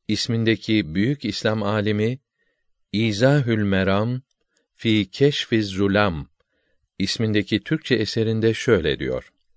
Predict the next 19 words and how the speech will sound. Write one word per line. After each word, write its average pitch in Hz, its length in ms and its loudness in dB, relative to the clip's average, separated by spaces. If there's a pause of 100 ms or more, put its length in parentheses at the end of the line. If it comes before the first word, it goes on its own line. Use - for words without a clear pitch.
(580)
İsa 123 320 0
aleyhisselamı 120 1080 2 (180)
Yahudiler 107 600 0 (100)
tutup 101 360 -4 (260)
asmak 139 480 -2
veya 95 280 2
öldürmek 92 540 0
istediklerinde 78 960 -4 (340)
yanında 131 500 4
bulunan 120 500 2 (580)
İncil-i 117 540 2
Şerif'i 92 540 0
de 123 180 -2 (380)
ya 104 260 0
ateşe - 540 0
atıp 113 340 -6
yaktılar 110 640 -2 (340)
veya 101 380 0
parçaladılar. 67 920 -4